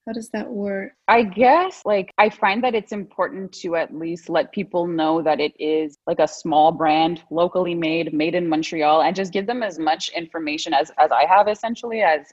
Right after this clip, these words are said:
Speaker 2: as to how my products are made, and so that they can kind of make that decision themselves, whether it's sustainable enough for them or not.
Speaker 1: Mm-hmm.
Speaker 2: Like, um, I mean, some people will go, like, all the way in sustainability and, like, only purchase vegan, which unfortunately my brand is not with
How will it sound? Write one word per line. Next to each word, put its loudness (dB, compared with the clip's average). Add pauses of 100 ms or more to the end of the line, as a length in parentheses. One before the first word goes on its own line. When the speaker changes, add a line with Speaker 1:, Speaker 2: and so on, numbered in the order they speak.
Speaker 2:
as -6
to -4
how -2
my 0
products -6
are -6
made, -4
and -4
so -12
that -2
they -4
can -2
kind -4
of -4
make -2
that 0
decision 0
themselves, 0
whether 4
it's 2
sustainable -2
enough -4
for 0
them 0
or -6
not. 4
Speaker 1:
Mm-hmm. -14
Speaker 2:
Like, 2
um, 0
I -2
mean, 2
some 0
people 0
will 0
go, 2
like, -2
all 6
the 4
way 2
in -6
sustainability -6
and, -6
like, -8
only -4
purchase -12
vegan, 0 (400)
which 2
unfortunately -4
my -8
brand -10
is -12
not 6
with -4